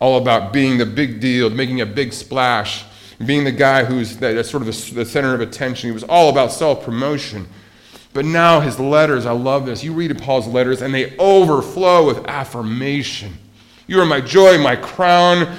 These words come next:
You're, you, he just celebrates God's people whenever he can. That is a little tiny letter, the very last letter,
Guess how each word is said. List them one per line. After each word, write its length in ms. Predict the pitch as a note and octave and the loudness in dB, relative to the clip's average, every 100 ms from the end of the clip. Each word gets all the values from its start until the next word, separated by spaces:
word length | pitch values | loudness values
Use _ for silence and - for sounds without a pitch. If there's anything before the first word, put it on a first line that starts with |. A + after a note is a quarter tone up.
| - - | -14 0
You're, 160 | E3+ | 2
you, 400 | E3+ E3+ D3+ D3 | 4 2 0 0
he 100 | C#3 | 0
just 220 | E3+ E3+ - | -2 -4 -8
celebrates 1000 | - A#3+ A#3+ A#3+ D#3+ A#2+ G#2 G2 - | -8 -4 0 0 0 -4 -8 -10 -14
God's 320 | - C3+ C#3+ - | -12 -8 -8 -10
people 380 | - G#3 C#3 | -14 -10 -6
whenever 640 | B2 C#3 C#3 F#3 F#3 C#3 G#2+ | -4 -4 -4 -4 -2 -2 -4
he 160 | - | -8
can. 580 | A#2 - G3 F#3 A2+ E2+ - - _ _ _ _ _ _ - - | -16 -16 -12 -8 -6 -8 -14 -20 _ _ _ _ _ _ -20 -12
That 100 | B2 | -10
is 100 | A#2 | -4
a 40 | |
little 160 | C3+ D3 | -2 -2
tiny 300 | D3+ C3+ A2 | -6 -6 -4
letter, 280 | A2+ G#2+ F#2+ | -4 -4 -6
the 80 | F#2+ | -6
very 120 | G#2+ | -4
last 240 | G#2+ G#2 | -4 -6
letter, 280 | G2+ F#2 E2 | -8 -8 -10